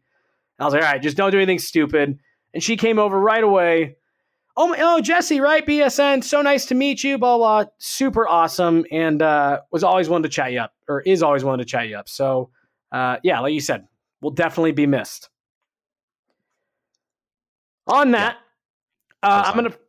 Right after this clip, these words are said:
Speaker 1: I'm gonna find a, a really sad song to play us off on that note,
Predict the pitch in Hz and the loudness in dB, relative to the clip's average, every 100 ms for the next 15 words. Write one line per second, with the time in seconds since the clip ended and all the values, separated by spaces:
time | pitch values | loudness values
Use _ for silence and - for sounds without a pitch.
0 | _ - 202 202 - 202 208 190 170 170 | _ -2 0 -2 0 0 2 2 2 2
1 | 165 165 202 185 - 190 175 143 - 185 | 0 4 4 2 0 0 0 -2 -2 0
2 | 180 160 - 147 139 135 143 135 - 139 | 0 -2 0 0 0 0 0 0 0 -2
3 | 127 123 120 123 131 - | 0 -2 -4 -2 -4 -6